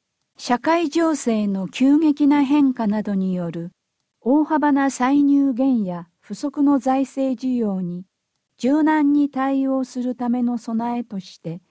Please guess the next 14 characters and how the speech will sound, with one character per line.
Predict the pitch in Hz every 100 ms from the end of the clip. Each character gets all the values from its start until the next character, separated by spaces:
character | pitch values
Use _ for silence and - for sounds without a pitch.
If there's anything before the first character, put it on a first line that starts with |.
| _ _
積 | - 202
み | 254
立 | 277
て | 269 269
を | 254
し | 247
て | 254
き | 226 -
た | 254
こ | 240
と | 196 180
に | 165
加 | 170 170 170
え、 | 175 165